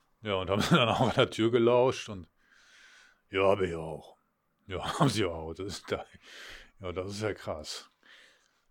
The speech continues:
Ja, wie war, ich wollte das halt wissen. Also, ich bin ja kein Voyeur, das interessiert mich alles gar nicht. Aber ich wollte wissen, was geht da jetzt ab? Ist das wirklich so? Sonst hätte ich das ja auch, äh, zur Anzeige gebracht.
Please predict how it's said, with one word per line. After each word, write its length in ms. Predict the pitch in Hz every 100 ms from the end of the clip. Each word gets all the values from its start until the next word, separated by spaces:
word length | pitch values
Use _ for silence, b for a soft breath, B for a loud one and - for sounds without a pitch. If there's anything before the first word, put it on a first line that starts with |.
| _ _ 92
Ja, 560 | 92 104 110 117 107
wie 840 | 98 104 92 90 82 92 87 85 90
war, 160 | 104
ich 100 | 104
wollte 200 | 95 113
das 80 | 98
halt 160 | 98 82
wissen. 340 | 123 - 104
Also, 220 | 87 85
ich 100 | 98
bin 100 | 104
ja 60 | 101
kein 240 | 95 98
Voyeur, 400 | 95 92 90 107
das 120 | 87 80
interessiert 380 | 82 - 92
mich 140 | 104 82
alles 240 | 80 78
gar 220 | - 76
nicht. 200 | 76 73
Aber 100 | 82
ich 220 | 82 76 82
wollte 280 | 87 80
wissen, 280 | 92 - 85
was 160 | 76 -
geht 180 | 90 82
da 40 |
jetzt 260 | 85 82 87
ab? 280 | 90 - B B B -
Ist 220 | 101 -
das 160 | 95 -
wirklich 280 | 95 85
so? 200 | 73 80
Sonst 220 | 78 80 -
hätte 100 | 98
ich 80 |
das 160 | 90 82
ja 80 | 95
auch, 260 | 85 82
äh, 200 | 95 80 73 b b b b b b b b
zur 160 | - 98
Anzeige 400 | 95 - 80 78
gebracht. 520 | 73 - 71 - _